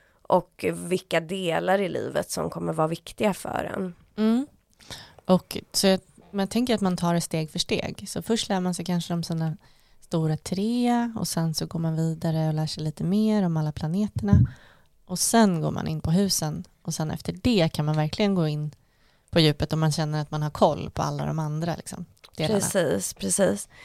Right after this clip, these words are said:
Speaker 1: Husen tycker jag är väldigt roliga. Så man får ju se, som du säger, kolla de olika delarna och sen se vad man tycker är kul och spännande.
Speaker 2: Mm,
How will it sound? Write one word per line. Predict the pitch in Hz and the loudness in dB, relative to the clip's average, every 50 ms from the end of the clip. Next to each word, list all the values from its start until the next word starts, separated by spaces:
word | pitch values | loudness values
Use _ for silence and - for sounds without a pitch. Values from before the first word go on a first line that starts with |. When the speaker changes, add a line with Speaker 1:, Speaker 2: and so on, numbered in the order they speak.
| - - _ | -20 -20 _
Speaker 1:
Husen | - 233 247 247 247 247 - 269 262 254 | 2 4 6 6 4 4 2 2 2 2
tycker | 233 214 - - | 2 0 2 2
jag | 143 170 | 4 4
är | 170 | 4
väldigt | 175 165 165 - - | 4 2 2 -2 -2
roliga. | 175 175 170 170 196 180 - | 0 0 2 4 4 2 2
Så | - - | 2 2
man | 208 190 196 202 | 2 2 2 2
får | - 226 | 0 -2
ju | 233 | -4
se, | 226 - 202 202 214 214 - - - - - | -2 -4 -2 -2 -2 -2 -2 -4 -8 -10 -6
som | - 220 214 220 | -4 -2 0 2
du | 233 240 | 2 0
säger, | 233 - - 170 170 180 175 180 202 202 - - - - - - _ | 0 -2 -2 0 2 4 4 2 2 0 -6 -16 -20 -20 -20 -20 _
kolla | - 247 240 240 233 | 0 2 4 4 6
de | 247 254 247 | 4 6 6
olika | 220 202 185 - 190 | 4 2 2 -2 -4
delarna | 180 185 185 180 180 180 175 180 180 175 | -2 2 2 2 4 4 4 6 6 4
och | - 220 208 | 4 2 -2
sen | - 240 208 196 | 0 2 2 2
se | - 208 190 | 2 0 0
vad | 175 185 180 | 0 0 0
man | 180 180 | 0 -2
tycker | 190 196 - 185 | -4 -4 -6 -6
är | 185 - - - - - | -6 -6 -4 -4 -2 -2
kul | - 160 175 170 | -2 -4 -4 -4
och | 180 - | -4 -4
spännande. | - - 185 180 180 185 196 185 180 - - - - - 190 180 170 - - | -2 -2 0 0 2 2 2 2 2 0 -2 -4 -6 -6 -6 -8 -10 -12 -4
Speaker 2:
Mm, | 214 220 233 233 240 | -2 0 0 0 -2